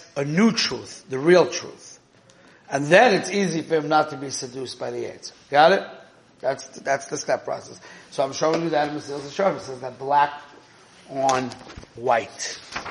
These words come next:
'Cause he says, "Hine kishiyachshoiv," when you think, the yizboinin, I'm gonna explain to you every term he uses here and how to do it.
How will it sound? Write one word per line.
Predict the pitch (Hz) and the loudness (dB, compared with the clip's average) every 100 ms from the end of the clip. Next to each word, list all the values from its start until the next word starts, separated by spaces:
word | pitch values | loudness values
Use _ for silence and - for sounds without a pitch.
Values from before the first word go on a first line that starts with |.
| - - - - | -14 -16 -20 -18
'Cause | - 117 | -16 -8
he | |
says, | 117 165 165 127 - - - - _ _ _ _ - - - 104 | 0 4 6 4 0 -6 -8 -16 _ _ _ _ -20 -20 -20 -8
"Hine | 135 160 190 185 180 | 2 4 6 6 4
kishiyachshoiv," | 170 - 170 175 185 202 196 - - 170 135 120 - - - - - | 0 0 0 6 8 8 8 4 4 6 6 2 -8 -18 -20 -20 -14
when | 139 | -6
you | 156 | -2
think, | 165 - 185 190 147 117 - - - - | -4 -2 2 2 0 -4 -18 -20 -20 -20
the | 120 147 165 | -6 -2 0
yizboinin, | 165 139 185 196 160 | 0 2 4 6 4
I'm | 143 | 2
gonna | 151 | -2
explain | 131 165 160 | -6 -6 -4
to | |
you | 156 | -4
every | 160 | -4
term | 160 - 180 165 | -8 -4 -2 -2
he | 151 | -4
uses | 156 180 139 127 107 | -4 -4 -6 -10 -8
here | 123 | -6
and | 127 120 | -6 -2
how | 139 | -2
to | 139 | -2
do | 143 | -4
it. | 143 | -10